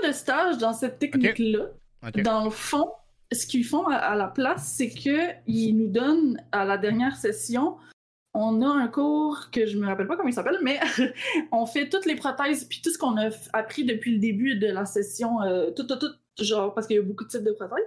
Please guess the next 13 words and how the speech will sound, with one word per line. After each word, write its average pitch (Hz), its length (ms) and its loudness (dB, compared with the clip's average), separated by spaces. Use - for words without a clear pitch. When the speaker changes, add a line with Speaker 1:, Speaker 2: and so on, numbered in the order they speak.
Speaker 1:
tu 392 80 0
sais, 403 40 4
fait 415 120 -6
qu'on 240 120 0
va 220 100 2
Speaker 2:
Mhm. - 60 -2
Speaker 1:
toutes 349 100 0
les 262 140 -2
faire 277 200 -2
dans, 233 120 0
dans 220 60 0
ce 226 140 -4
cours-là, 226 500 0